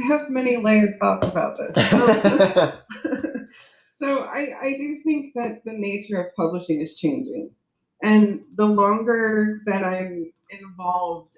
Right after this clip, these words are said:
Speaker 1: in the industry, the more I kind of see a change. Uh, for, for example, these days you see more and more indie books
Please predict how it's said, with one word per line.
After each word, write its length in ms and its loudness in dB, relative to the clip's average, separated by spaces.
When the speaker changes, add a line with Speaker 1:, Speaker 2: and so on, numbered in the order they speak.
Speaker 1:
in 140 -12
the 140 -12
industry, 760 -10
the 200 -14
more 540 2
I 60 -8
kind 140 -8
of 80 -20
see 260 -8
a 140 2
change. 500 -10
Uh, 100 2
for, 180 -2
for 140 -10
example, 680 -2
these 360 -2
days 500 2
you 240 -12
see 340 -10
more 520 -2
and 100 -6
more 460 -10
indie 360 -10
books 460 -8